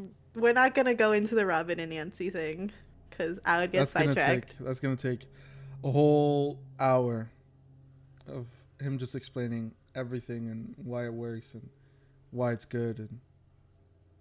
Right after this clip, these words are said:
Speaker 2: why everyone should respect it, and why the season five should be about them.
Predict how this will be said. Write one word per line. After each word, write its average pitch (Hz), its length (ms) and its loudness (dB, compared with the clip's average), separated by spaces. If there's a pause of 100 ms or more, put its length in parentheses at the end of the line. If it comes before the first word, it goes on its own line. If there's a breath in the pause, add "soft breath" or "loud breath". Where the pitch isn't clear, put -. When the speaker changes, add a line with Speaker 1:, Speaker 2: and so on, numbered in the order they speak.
(200)
Speaker 2:
why 120 460 -4
everyone 117 420 -6
should 113 360 -10 (580)
respect 117 480 -10
it, 113 120 -12 (1200 soft breath)
and 131 100 -2
why 131 140 0
the 120 320 -4 (720)
season 135 340 -2
five 117 300 -2
should 113 200 -10 (400)
be 131 120 -4
about 113 300 -4
them. 117 360 -6